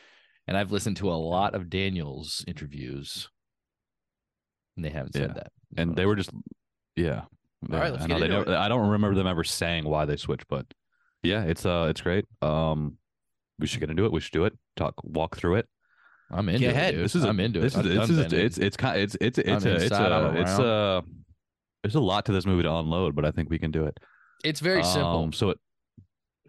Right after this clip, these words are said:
Speaker 2: it's, it's simple, incredibly layered, but, like, when it, you break it down, it is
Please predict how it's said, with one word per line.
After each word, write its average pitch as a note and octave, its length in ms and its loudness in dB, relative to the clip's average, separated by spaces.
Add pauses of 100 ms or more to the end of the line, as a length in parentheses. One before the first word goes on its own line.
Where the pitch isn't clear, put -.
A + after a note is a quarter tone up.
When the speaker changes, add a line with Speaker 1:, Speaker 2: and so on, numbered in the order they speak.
(1080)
Speaker 2:
it's, - 480 0
it's C3 180 2
simple, D#3+ 460 4
incredibly A#2+ 400 4
layered, G2+ 340 4
but, G2 160 2
like, F#2+ 220 0
when G2+ 180 2
it, G2 180 0
you F#2 140 0
break F#2 240 2
it F2 80 0
down, F2 300 0
it D#2+ 100 -2
is D#2+ 300 -2